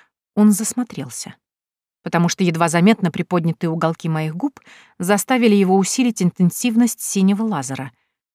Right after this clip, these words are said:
Какой интересный подарок. Такое впечатление, что это как раз меня ему подарили.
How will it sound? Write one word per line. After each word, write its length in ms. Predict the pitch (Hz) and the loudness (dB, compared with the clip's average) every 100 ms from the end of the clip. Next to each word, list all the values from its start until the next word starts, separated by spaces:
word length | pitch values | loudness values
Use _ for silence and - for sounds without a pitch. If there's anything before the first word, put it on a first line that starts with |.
| _ _ | _ _
Какой 320 | - 185 190 175 | -4 0 4 4
интересный 480 | 170 185 180 196 | 4 4 2 0
подарок. 560 | 190 208 175 139 - - _ _ _ _ - | 0 -2 -2 -6 -10 -20 _ _ _ _ -4
Такое 280 | 175 170 | 0 0
впечатление, 640 | 160 - - 175 233 214 165 | -2 -6 -8 0 4 6 4
что 180 | - | -2
это 140 | 160 170 | -6 -4
как 200 | 175 196 | -4 -2
раз 180 | 190 233 | 0 2
меня 320 | 269 208 147 | 4 4 4
ему 220 | 202 190 | 2 2
подарили. 520 | 160 160 156 139 143 | -2 -6 -6 -8 -14